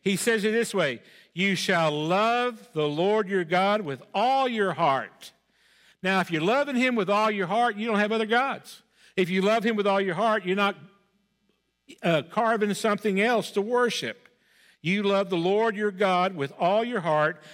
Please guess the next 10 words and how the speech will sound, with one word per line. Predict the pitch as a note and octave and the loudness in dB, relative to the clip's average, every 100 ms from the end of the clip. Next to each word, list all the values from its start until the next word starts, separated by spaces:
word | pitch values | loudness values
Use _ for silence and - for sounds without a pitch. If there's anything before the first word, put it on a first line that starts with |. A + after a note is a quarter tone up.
| - - | -20 -10
and | - G3+ F3+ D3+ D#3 C#3+ - | -2 0 2 0 -2 -8 -8
with | - C#3 | -4 -2
all | E3+ E3+ | 2 2
your | A3+ A#3 | 0 -2
soul | - F#3+ D3+ D3 C#3 E3 | -2 0 2 2 -2 -2
and | C#3+ | -2
with | C#3 - | -2 -2
all | C#3 C#3+ D3+ | 0 0 0
your | C#3 | -2
mind. | C#3 B2+ A2 G2 F2+ | -2 0 0 -6 -16